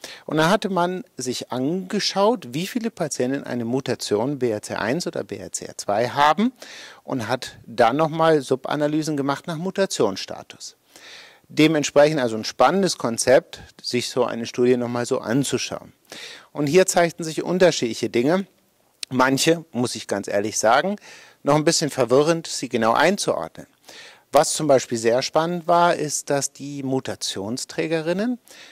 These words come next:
eine deutlich höhere Ansprechrate auf das Bevacizumab gezeigt haben. Und, äh, hier war die pathologische Komplettremission, das heißt, dass der Pathologe im Präparat am Ende sagt, ist kein Tumor mehr da,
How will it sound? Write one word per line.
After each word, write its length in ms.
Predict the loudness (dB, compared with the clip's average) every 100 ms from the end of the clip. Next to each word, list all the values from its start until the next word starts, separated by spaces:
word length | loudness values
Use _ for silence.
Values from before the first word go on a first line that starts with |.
| _ _
eine 180 | -2 -2
deutlich 720 | 4 4 4 -2 -8 -10 -2
höhere 440 | 4 6 6 2 0
Ansprechrate 1000 | -2 -2 -6 -8 -4 0 0 2 -2 -4 -14 -20 -18 0
auf 160 | 0
das 180 | 2 -4
Bevacizumab 800 | 0 4 4 2 -6 -2 -2 -2
gezeigt 500 | -6 -8 -10 -10 -14
haben. 200 | -16 -20 _ _ -20 -20 _ _
Und, 600 | 2 6 6 6 2 4
äh, 200 | 6 6
hier 240 | 6 4 6
war 140 | 4
die 160 | 2 -4
pathologische 640 | -2 -2 0 -2 -4 -10
Komplettremission, 1040 | -14 -18 -16 -16 -4 -2 0 -2 0 0 0
das 240 | -6 0
heißt, 300 | 4 4 4
dass 120 | -2
der 100 | -6
Pathologe 560 | -6 -2 4 6 6 2
im 120 | -4
Präparat 600 | -6 -6 -4 0 -2 -2
am 100 | -6
Ende 240 | -4 -2
sagt, 240 | 2 0 0
ist 140 | -10
kein 240 | -8 -10 -8
Tumor 260 | -8 -6
mehr 160 | -6 -2
da, 300 | 2 2